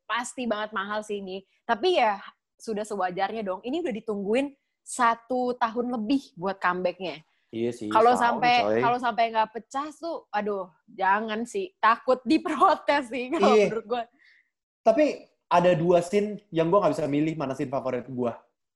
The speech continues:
Speaker 1: Apa
Speaker 2: Ada
Speaker 1: tuh?
Speaker 2: dua. Itu bagian yang closing, yang
Speaker 1: Mm-mm.
Speaker 2: mereka udah rame-rame, yang ada dancernya
Speaker 1: Mm-mm.
Speaker 2: banyak, yang si
Speaker 1: Mm-mm.
Speaker 2: siapa? Jennie. Yang si
Speaker 1: Mm-mm.
Speaker 2: Jennie kan rambutnya pendek tuh.
Speaker 1: Mm-mm. Wah,
Speaker 2: Iya
Speaker 1: itu,
Speaker 2: kan? Terus
Speaker 1: itu bagus banget sih.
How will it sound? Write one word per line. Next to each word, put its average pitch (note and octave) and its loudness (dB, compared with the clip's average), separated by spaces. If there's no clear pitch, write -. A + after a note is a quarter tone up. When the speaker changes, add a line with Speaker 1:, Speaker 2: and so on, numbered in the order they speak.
Speaker 1:
Apa F#3+ -4
Speaker 2:
Ada C#3 0
Speaker 1:
tuh? C3+ -2
Speaker 2:
dua. C#3 0
Itu E3 2
bagian D3 4
yang C#3 0
closing, C#3+ 0
yang D3+ 4
Speaker 1:
Mm-mm. D3 -2
Speaker 2:
mereka C#3+ 4
udah D3 4
rame-rame, C3+ 0
yang C3+ 0
ada C3+ 0
dancernya C#3 2
Speaker 1:
Mm-mm. C3 2
Speaker 2:
banyak, D3+ -2
yang C#3 -2
si C3+ -4
Speaker 1:
Mm-mm. F3 -2
Speaker 2:
siapa? G3 2
Jennie. D3+ 0
Yang D#3 0
si D#3 -2
Speaker 1:
Mm-mm. - 4
Speaker 2:
Jennie D#3 2
kan A3 2
rambutnya G3+ 4
pendek D3+ 2
tuh. C#3 0
Speaker 1:
Mm-mm. F3+ -2
Wah, A3+ 4
Speaker 2:
Iya - 6
Speaker 1:
itu, A#3 6
Speaker 2:
kan? C4+ 8
Terus D4 0
Speaker 1:
itu B3 6
bagus F#3+ -2
banget F#3+ -2
sih. F#3+ -6